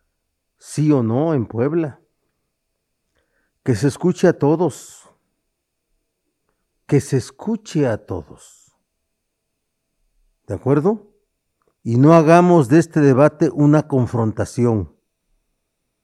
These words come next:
que es el riesgo al que se está llevando,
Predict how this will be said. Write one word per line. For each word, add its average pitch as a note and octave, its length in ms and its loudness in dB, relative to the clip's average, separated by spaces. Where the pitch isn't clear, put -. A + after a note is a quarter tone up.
que C3 120 -2
es A2+ 100 -6
el D3 140 4
riesgo C#3+ 800 2
al A#2+ 260 -4
que - 100 -12
se - 140 -6
está C#3 240 -4
llevando, B2 600 0